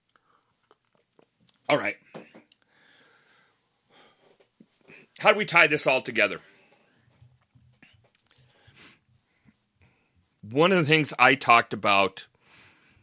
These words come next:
in connection with starting this podcast, in connection with my book, Someone Had to Die, that d-, d-, does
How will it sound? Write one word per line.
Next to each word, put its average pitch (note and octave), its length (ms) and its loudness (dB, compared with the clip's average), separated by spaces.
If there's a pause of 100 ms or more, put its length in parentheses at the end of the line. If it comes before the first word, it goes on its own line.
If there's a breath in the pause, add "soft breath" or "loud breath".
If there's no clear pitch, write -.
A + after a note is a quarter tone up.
(500 soft breath)
in G#2+ 400 -4
connection A#2 640 -2
with G#2+ 380 0 (280)
starting B2+ 380 0
this A2+ 140 -4
podcast, C3 880 -2 (2000 loud breath)
in G#2+ 120 -14
connection A#2+ 540 -4
with A2 300 -2 (680 soft breath)
my G#2+ 220 0
book, C3+ 480 2
Someone A#2+ 320 -2
Had A#2 200 0
to A2 60 -6
Die, A#2 400 6
that A2 180 -4 (200)
d-, G#2 180 2 (200)
d-, A2 280 -6 (540)
does B2+ 320 4